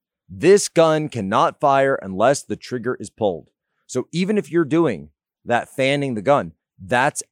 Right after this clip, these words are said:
actually, and this is the part that he didn't even talk about on the podcast, because we went in and we listened to this podcast several times to see if they brought it up. He said, "Well, no, I fanned it, and sometimes that can make the gun go off." That's true.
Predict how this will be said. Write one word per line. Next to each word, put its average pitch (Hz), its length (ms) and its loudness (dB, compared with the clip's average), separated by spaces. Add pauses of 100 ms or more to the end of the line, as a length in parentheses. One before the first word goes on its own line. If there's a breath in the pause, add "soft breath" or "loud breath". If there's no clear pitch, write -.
actually, 117 460 -4
and 107 120 -6
this 90 80 -8
is 113 60 -12
the 123 80 -6
part 127 220 0
that 110 80 -8
he 107 80 -6
didn't 101 180 -8
even 123 100 -6
talk 127 220 -2
about 117 180 0
on 101 80 -4
the 98 60 -8
podcast, 113 520 -2
because 90 240 -12
we 110 200 -4
went 190 180 2
in 90 320 -4 (260)
and 92 120 -12
we 95 80 -10
listened 101 280 -6
to 147 40 -4
this 156 160 -6
podcast 113 480 -2
several 110 280 -6
times 87 500 -8 (400)
to 107 80 -12
see 107 140 -6
if 98 80 -8
they 113 80 -8
brought 110 220 -4
it 104 80 -4
up. 107 240 -2 (580)
He 143 140 -10
said, 127 260 0
"Well, 131 240 2
no, 135 320 -2
I 107 140 -6
fanned 165 500 -2
it, 110 220 -2
and 110 120 -10
sometimes 127 460 -4
that 104 140 -4
can 101 100 -8
make 95 140 -8
the 92 80 -14
gun 90 180 -6
go 87 200 -4
off." - 260 -2 (320)
That's 117 400 -2
true. - 560 -2